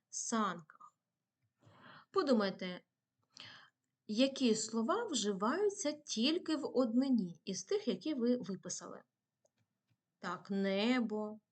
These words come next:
Києвом, сонце. А які іменники вживаються тільки в множині? Так, сходи,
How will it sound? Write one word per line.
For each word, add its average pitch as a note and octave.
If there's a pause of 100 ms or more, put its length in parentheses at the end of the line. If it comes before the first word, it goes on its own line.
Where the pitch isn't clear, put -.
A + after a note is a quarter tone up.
(600)
Києвом, G#3 (640)
сонце. G3 (1160)
А A3
які G3+
іменники B3
вживаються G#3+
тільки A#3+
в G3
множині? G3 (2500)
Так, G3
сходи, G#3+